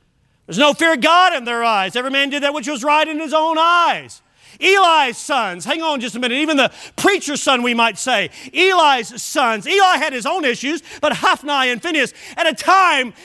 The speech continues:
when the nation desperately needed some men to rise up and be the men of God, they were not in the fear of God, and they did what they wanted to. Right now, we're at a time, listen, gentlemen, please let me, let me just preach to you here straight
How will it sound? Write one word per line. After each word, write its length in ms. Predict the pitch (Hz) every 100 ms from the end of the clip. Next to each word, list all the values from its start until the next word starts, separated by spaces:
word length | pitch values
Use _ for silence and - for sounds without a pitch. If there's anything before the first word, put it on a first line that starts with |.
| 302
when 140 | 349
the 80 | 330
nation 460 | 330 381 294 302 262
desperately 540 | 359 - 339 330 320
needed 340 | 320 370 330
some 160 | - 285
men 260 | 339 359 320
to 80 |
rise 300 | 294 320 330
up 200 | 359 359
and 140 | 311 269
be 160 | 359
the 80 | 359
men 160 | 311 302
of 80 | 240
God, 400 | 339 359 294 196 - -
they 220 | 311 359
were 180 | 370 311
not 280 | 285 349 359
in 100 | 320
the 80 | 294
fear 260 | 330 349
of 100 | 330
God, 300 | 220 349 359
and 80 | 311
they 140 | 311 320
did 180 | 359
what 140 | 370 381
they 140 | 403
wanted 420 | 415 440 440 403 -
to. 440 | 220 156 113 104 95 _ _ _ _ 135 139 _ _ _ _ _ _ _
Right 260 | - 262 285
now, 300 | 285 320 311
we're 120 | 311
at 60 | 285
a 60 |
time, 420 | 233 294 330 302 277
listen, 280 | 320 277
gentlemen, 260 | 240 269 254
please 220 | - 294
let 100 | 285
me, 140 | 262 214 - -
let 80 | -
me 60 |
just 240 | 269 294 -
preach 260 | 320 311 -
to 120 | 285
you 80 | 208
here 200 | 277 247
straight 400 | - 285 262